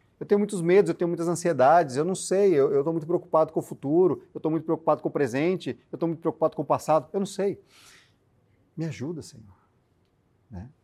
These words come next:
Então, rever o que é mais importante pra mim. E uma segunda coisa, talvez um pouco mais prática, é criar uma rotina prática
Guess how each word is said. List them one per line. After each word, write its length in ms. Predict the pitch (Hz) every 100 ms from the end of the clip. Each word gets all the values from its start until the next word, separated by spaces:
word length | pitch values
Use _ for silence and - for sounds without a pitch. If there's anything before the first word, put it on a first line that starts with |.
| _ _ -
Então, 220 | 135 143 -
rever 420 | 208 156 143 143 _ _
o 80 | -
que 80 | 127
é 40 |
mais 140 | 113 101
importante 340 | 110 101 101
pra 120 | 185
mim. 160 | 170 165 - _ -
E 400 | 202 220 208 - - _ _ -
uma 140 | 165
segunda 280 | 151 165 160
coisa, 220 | 160 151
talvez 220 | 139 139
um 20 | 127
pouco 180 | 151
mais 160 | 143 135
prática, 440 | - 131 151 -
é 280 | 139 151 147 - _
criar 220 | 143 170
uma 120 | 185
rotina 300 | 156 156 196 220 -
prática 540 | 175 170 - - 104